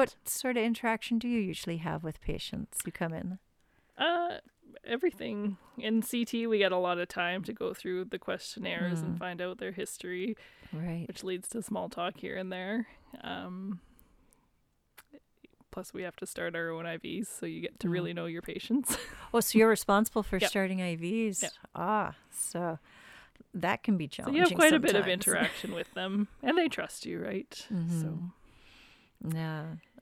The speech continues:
Speaker 1: Oh,
Speaker 2: you have
Speaker 1: for
Speaker 2: to put on a
Speaker 1: sure.
Speaker 2: brave face some days, but it's part
Speaker 1: Yeah.
Speaker 2: of the job.
Speaker 1: Well, there's a huge
Speaker 2: <laughs>
Speaker 1: amount of trust
Speaker 2: Yep.
Speaker 1: between you and the patient, isn't
Speaker 2: Mm-hmm.
Speaker 1: there? So you have a limited time to develop that rapport.
Speaker 2: Yep.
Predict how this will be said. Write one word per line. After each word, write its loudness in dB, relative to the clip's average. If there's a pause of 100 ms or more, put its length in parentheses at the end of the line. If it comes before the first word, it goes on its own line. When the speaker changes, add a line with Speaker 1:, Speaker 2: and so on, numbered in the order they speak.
(260)
Speaker 1:
Oh, 6
Speaker 2:
you 0
have -2
Speaker 1:
for 0
Speaker 2:
to -6
put 2
on 4
a 2
Speaker 1:
sure. -2
Speaker 2:
brave 0
face 0
some -2
days, -4 (680)
but -4 (580)
it's -14
part 0
Speaker 1:
Yeah. -2
Speaker 2:
of -6
the 0
job. -2 (460)
Speaker 1:
Well, 8
there's 8
a 12
huge 8
Speaker 2:
<laughs> 8
Speaker 1:
amount 6
of 0
trust 2
Speaker 2:
Yep. 2
Speaker 1:
between 0
you 2
and -2
the -6
patient, -6
isn't 4
Speaker 2:
Mm-hmm. 4
Speaker 1:
there? -2
So -4
you 2
have 2 (340)
a 0
limited 4
time 0
to -4
develop -2
that -4
rapport. -2
Speaker 2:
Yep. -4